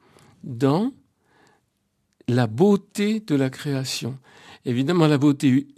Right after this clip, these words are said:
ne peut paraître que lorsqu'il y a quelqu'un pour la voir. Et c'est l'homme. Donc, notre point de vue pour examiner ce sixième jour,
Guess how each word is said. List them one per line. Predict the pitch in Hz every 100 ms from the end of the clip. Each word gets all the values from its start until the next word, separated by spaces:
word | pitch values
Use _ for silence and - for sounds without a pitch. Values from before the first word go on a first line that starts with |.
| 82 - _ -
ne | 151 156
peut | 151 147
paraître | 143 156 147 226 277 - _ _ _ _
que | 156
lorsqu'il | 165 135 143 - - 127
y |
a | 127
quelqu'un | 131 117 127 - 139 160 _ _ _
pour | - 135
la | 160
voir. | 107 120 107 131 - _ _ _ _ _ - -
Et | - 139
c'est | 151 - 110
l'homme. | 107 104 117 - _ _ _ _ _ _ _ _ _ _ 107 - - - - -
Donc, | 135 139 - - _ _ _ _ _ _ _ _ _
notre | 135 160 135 - 147 127 120 107 107
point | - 143
de |
vue | 135 233 302 - _ _ _ _
pour | 147 139
examiner | 123 135 143 143 143
ce | 127 -
sixième | 113 - 117 127 120
jour, | 123 175 269